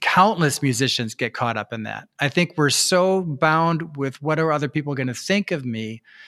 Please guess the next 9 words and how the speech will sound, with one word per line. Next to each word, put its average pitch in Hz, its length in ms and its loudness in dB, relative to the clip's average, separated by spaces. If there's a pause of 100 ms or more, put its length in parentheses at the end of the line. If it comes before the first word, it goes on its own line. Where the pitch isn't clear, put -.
(140)
that 160 100 -2
we 170 160 2
never 185 440 2
tap 175 440 -2
into 135 640 0 (380)
what 147 160 2
is 135 120 0
innately 139 800 0
there. 127 640 -2